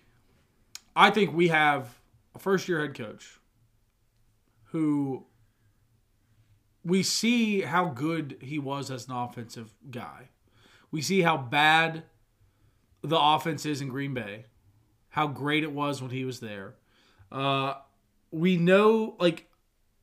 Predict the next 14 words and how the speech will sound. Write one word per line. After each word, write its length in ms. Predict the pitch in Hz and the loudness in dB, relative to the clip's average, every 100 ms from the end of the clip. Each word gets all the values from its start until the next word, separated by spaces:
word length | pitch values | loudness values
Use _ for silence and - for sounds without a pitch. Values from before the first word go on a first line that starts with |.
| _ _ _ _ _ _ _ | _ _ _ _ _ _ _
I 100 | 185 | 0
just 140 | 220 - | 2 2
think 280 | 240 185 - | 0 -2 -2
there's 220 | 170 190 | 2 2
a 60 | 175 | 2
lot 240 | 165 190 | 2 4
of 100 | 202 | 2
first-year 400 | - 180 - 165 | 0 -2 -4 -8
guys 400 | 127 139 143 127 | -2 2 2 0
that 160 | - 123 | -6 -6
don't 220 | 139 143 | -6 -4
win 180 | 143 139 | -4 -6
four 320 | - 131 147 | -6 -6 -4
games. 560 | 120 98 - - - | -6 -10 -16 -20 -20